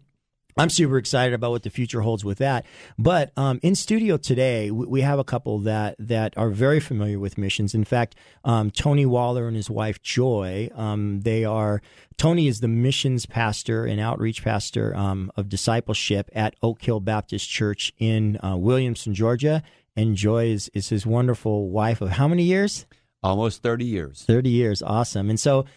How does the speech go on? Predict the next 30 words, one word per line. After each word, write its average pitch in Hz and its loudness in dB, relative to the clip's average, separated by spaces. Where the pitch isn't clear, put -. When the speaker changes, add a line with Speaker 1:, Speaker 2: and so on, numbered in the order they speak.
Speaker 1:
um, 143 0
if 143 2
there's 151 -2
two 175 -2
people 147 2
that, 131 2
uh, 123 -2
that 127 2
are 127 2
not 143 2
only 131 2
familiar 127 2
with, 123 0
uh, 117 -2
missions 110 0
and, 107 -4
and 107 0
kind 117 -2
of 104 -2
a - -2
heart 139 0
of 110 -2
missions, 107 -2
not 117 2
only 117 -2
in, 107 -2
in 104 0
this 143 2
country, 107 0
but, 110 0